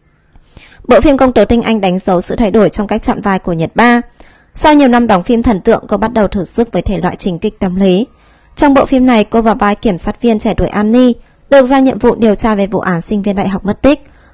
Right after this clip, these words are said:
Cô sẽ cùng đội trưởng, đội cảnh sát hình sự Hà Lục Nguyên, Đồng Đại Vĩ, tìm ra chứng cứ hữu hiệu để buộc tội hung thủ, đồng thời xử lý hàng loạt vụ án có liên quan đến tội phạm mạng,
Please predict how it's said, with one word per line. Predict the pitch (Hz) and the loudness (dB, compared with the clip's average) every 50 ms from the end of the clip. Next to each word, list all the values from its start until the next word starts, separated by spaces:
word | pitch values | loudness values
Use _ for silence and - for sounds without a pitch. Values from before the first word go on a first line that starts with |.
| - - | -6 0
Cô | - 294 285 | 2 2 2
sẽ | 262 - - | 2 0 0
cùng | - - 254 233 214 | 2 2 2 2 4
đội | - - 208 | 2 0 0
trưởng, | - - 269 254 226 185 170 - - - - - | 0 2 4 4 4 2 0 -6 -12 -20 -8 0
đội | - 294 269 | 2 2 2
cảnh | - 277 233 190 | 4 2 0 0
sát | - 254 262 | -2 -4 -2
hình | - 247 180 | -2 -2 -2
sự | - - - - | -2 -4 -4 -4
Hà | 208 - - 185 | -4 -4 -4 -2
Lục | 175 170 165 - - | 0 -2 -2 -2 0
Nguyên, | 226 226 214 196 | 0 0 0 0
Đồng | - 190 170 151 | 0 -2 -2 -2
Đại | 156 - - - | -4 -6 -4 -2
Vĩ, | 226 233 233 285 - - _ - - - - - - - | 0 2 2 2 0 -4 _ -20 -20 -20 -20 -20 -10 -2
tìm | - 277 247 233 | 2 2 4 4
ra | 247 254 247 | 4 2 2
chứng | - 262 220 208 | 2 0 -2 -2
cứ | - 226 196 | -2 -2 0
hữu | 208 226 240 - 254 | 0 0 0 0 0
hiệu | - 285 208 - | 2 0 0 0
để | - 190 | -2 -2
buộc | 170 175 180 - | 0 0 -2 -2
tội | - 202 - | -2 -2 -2
hung | - 226 202 | -2 -4 -2
thủ, | 196 - 254 226 180 - - - _ _ _ _ - - | 2 2 4 4 2 0 -2 -12 _ _ _ _ -2 2
đồng | - - 254 | 2 2 4
thời | 254 285 240 | 4 2 2
xử | 208 - - 220 | 2 2 0 0
lý | 185 170 175 | 0 0 -2
hàng | 220 240 214 185 | -2 -2 -2 -2
loạt | 180 180 175 - | -2 -2 -4 -4
vụ | - 180 | -6 -6
án | - - 190 165 165 | -6 -6 -6 -6 -6
có | 180 - 175 | -4 -4 -4
liên | 175 196 202 | -4 -4 -4
quan | - 208 196 180 | -4 -4 -4 -4
đến | 165 165 | -4 -2
tội | - 208 - - | -2 -4 -4 -2
phạm | 226 208 - 196 | -4 -4 -2 0
mạng, | 214 220 208 | 0 0 0